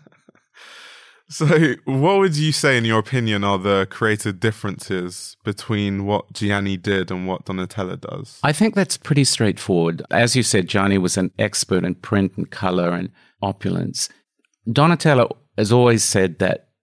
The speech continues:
Speaker 2: people got very caught up in that side of Versace, the sort of silks and the Rococo kind of decorative elements.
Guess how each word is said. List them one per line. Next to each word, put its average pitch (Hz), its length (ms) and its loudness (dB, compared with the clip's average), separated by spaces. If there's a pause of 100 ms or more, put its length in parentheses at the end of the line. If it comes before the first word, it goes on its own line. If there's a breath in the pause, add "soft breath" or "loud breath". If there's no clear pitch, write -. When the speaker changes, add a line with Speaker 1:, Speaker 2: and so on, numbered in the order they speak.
(420)
Speaker 2:
people 123 240 2
got 107 160 2
very 104 180 2
caught 104 360 0
up 95 120 0
in 90 100 0
that - 140 -4
side 87 280 -2
of 85 80 -6
Versace, - 520 -4
the 85 80 -6
sort 87 220 -2
of 92 140 -4
silks - 600 -2
and 92 220 -4
the 85 220 -2
Rococo 92 960 -6
kind - 240 -8
of - 160 -8 (280)
decorative 95 440 -2
elements. 87 440 -4